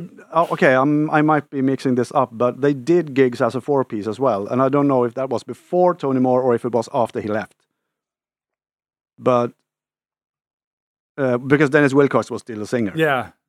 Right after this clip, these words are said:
Speaker 2: Dennis
Speaker 1: Uh,
Speaker 2: Wilcox was the singer, and the Thunderstick played the drums.
Speaker 1: Yeah,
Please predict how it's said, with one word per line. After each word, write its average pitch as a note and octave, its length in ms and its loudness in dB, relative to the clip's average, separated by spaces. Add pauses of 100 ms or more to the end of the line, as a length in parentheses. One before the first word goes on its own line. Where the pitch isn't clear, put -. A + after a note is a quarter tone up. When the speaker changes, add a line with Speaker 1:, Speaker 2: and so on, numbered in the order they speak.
(120)
Speaker 2:
Dennis D#3+ 420 -4
Speaker 1:
Uh, D3+ 40 -10
Speaker 2:
Wilcox D3+ 340 -2
was B2+ 180 -6
the A2+ 80 -14
singer, D3 600 -6
and B2 340 -6
the A2 100 -4
Thunderstick G#2 480 -12
played A#2+ 160 -10
the F3+ 80 -4
drums. G#2 320 -8
Speaker 1:
Yeah, G#2+ 240 -4